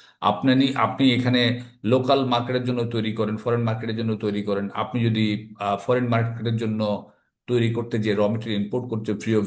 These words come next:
duty ব্যাংক গ্যারান্টি দিয়ে, সেটাকে আপনি লোকাল ম্যানুফ্যাকচারিং প্রোডাক্টের সাথে আল-, একসাথে রাখতে পারবেন না। এটা একদম রেগুলেশন হচ্ছে সেপারেট রাখতে হবে, যাতে করে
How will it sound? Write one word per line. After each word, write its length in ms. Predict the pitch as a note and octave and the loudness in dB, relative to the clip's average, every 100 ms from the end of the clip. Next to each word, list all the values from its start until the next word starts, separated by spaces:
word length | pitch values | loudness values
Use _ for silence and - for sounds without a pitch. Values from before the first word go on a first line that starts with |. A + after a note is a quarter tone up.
| G#2+ | 2
duty 540 | A#2 A2+ F#2 - - _ _ - | 2 0 -2 -6 -14 _ _ -2
ব্যাংক 180 | G#2+ | 2
গ্যারান্টি 280 | G#2 G#2+ G#2+ | 2 2 0
দিয়ে, 240 | G2 G#2 G#2+ | 0 0 0
সেটাকে 400 | - C3 A#2+ B2+ | 0 0 0 0
আপনি 380 | A#2+ A#2+ A2+ | 0 0 -2
লোকাল 320 | G2+ A2+ B2 C#3 | 0 0 0 0
ম্যানুফ্যাকচারিং 840 | A#2+ A#2 A#2 A2 - A2 G#2+ - | 0 0 0 -2 -2 -4 -6 -4
প্রোডাক্টের 360 | A2 G#2+ G#2+ | -4 -4 -4
সাথে 340 | G2+ G2+ G#2 G2 | -6 -4 0 2
আল-, 360 | F#2 G2+ G#2 | 2 2 2
একসাথে 340 | G#2 G2+ A2 F#2+ | -2 -4 -4 -2
রাখতে 240 | F#2+ - | -2 -2
পারবেন 300 | E2+ - E2 | -6 -6 -10
না। 100 | E2 | -6
এটা 240 | G#2 G#2+ A#2 | -2 2 2
একদম 500 | G#2+ A2+ C3 B2+ - - | 4 2 2 -2 -8 -10
রেগুলেশন 500 | F#2+ G#2+ G#2+ G#2+ A2+ | -2 0 2 0 -2
হচ্ছে 220 | A2 - E3 | -4 -4 -4
সেপারেট 640 | - B2+ A#2 - A#2 A2 | 0 0 0 0 0 0
রাখতে 260 | F2+ - F2 | -6 -8 -12
হবে, 160 | - | -10
যাতে 260 | F2 F#2+ A2+ | -8 -6 -6
করে 320 | B2+ F3+ - | -4 -6 -6